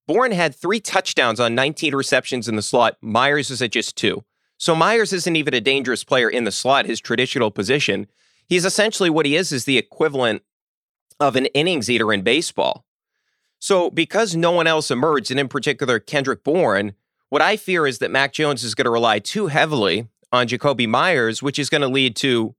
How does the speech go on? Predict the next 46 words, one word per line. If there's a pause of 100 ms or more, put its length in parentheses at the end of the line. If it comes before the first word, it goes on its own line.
basically
what
you
don't
want
from
the
Patriots.
It's
not
gonna
be
a
potent
offense, (480)
and
it's
not
gonna
be
a
dangerous
offense.
So
really
what
they
need
to
hope
for
right
now,
the
Patriots,
because
right
now
Bourne
is
not
scheduled
to
be
a
starter,